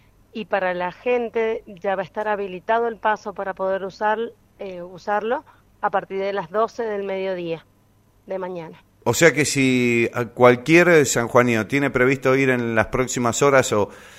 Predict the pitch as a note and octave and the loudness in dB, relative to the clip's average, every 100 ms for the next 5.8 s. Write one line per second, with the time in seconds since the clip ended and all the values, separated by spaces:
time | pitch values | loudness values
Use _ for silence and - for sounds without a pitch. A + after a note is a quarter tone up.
0 | - - - G#2 G#2 - G#2+ A#2 C3+ C3 | -20 -6 0 2 2 0 2 4 4 4
1 | A#2+ C3 - G#2+ F#2+ - - - C2+ D#2 | 4 4 4 4 2 -2 -10 -14 -12 -8
2 | - G#2+ A2 C3 B2+ A#2+ B2 - D3 D3 | -2 0 2 2 2 2 0 0 -2 6
3 | E3 D3 - A2 G#2+ G#2+ G#2 A#2 A2+ D3 | 8 8 6 0 2 2 0 0 2 4
4 | D3+ C#3+ D3 D#3+ C#3 A2+ A#2 C3+ E3 D3 | 6 6 6 4 2 2 2 4 4 4
5 | A#2+ D#3 F3+ D3+ F#3 F#3+ D3 C#3+ | 4 0 0 -2 -4 2 4 4